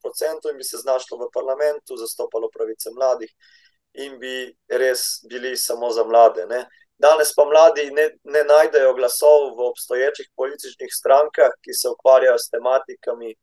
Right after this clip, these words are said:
ki mlade ali ne zanimajo, ali pa,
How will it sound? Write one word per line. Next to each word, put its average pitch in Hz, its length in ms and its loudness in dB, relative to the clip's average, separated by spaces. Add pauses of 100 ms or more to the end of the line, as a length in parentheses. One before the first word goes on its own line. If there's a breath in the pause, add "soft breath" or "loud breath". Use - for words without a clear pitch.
(600)
ki 131 200 -14 (500)
mlade 127 640 4 (120)
ali 135 280 -2
ne 139 140 -2
zanimajo, 151 720 2 (640)
ali 123 320 -2
pa, 127 220 4